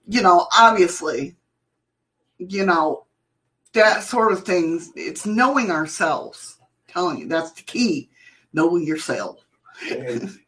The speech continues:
Speaker 2: Pa-, Patrick was right, though. Uh, it, where he says, uh, I gotta scroll up now 'cause it went on by. We can be so hard on our own,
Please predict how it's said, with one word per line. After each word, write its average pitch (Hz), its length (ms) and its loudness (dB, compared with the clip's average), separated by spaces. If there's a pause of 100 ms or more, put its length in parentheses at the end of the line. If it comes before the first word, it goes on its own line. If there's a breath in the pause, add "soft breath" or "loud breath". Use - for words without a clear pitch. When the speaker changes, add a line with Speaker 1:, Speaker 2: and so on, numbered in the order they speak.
(140)
Speaker 2:
Pa-, - 280 -6
Patrick 127 440 -4
was 123 140 -6
right, 156 300 2
though. 110 300 0 (160)
Uh, 107 240 -8
it, - 320 -4 (1600)
where 120 180 -6
he 107 100 -6
says, 120 300 -2
uh, 120 320 0 (1700 loud breath)
I 95 40 -16
gotta 92 140 -8
scroll 107 400 -4
up 104 60 -12
now 95 180 -6
'cause 101 100 -8
it 95 100 -8
went 104 160 -6
on 98 120 -4
by. 107 340 0 (560 soft breath)
We 143 100 0
can 160 120 2
be 143 80 -2
so 160 260 0
hard 165 200 4
on 147 120 4
our 139 180 0
own, 147 140 -2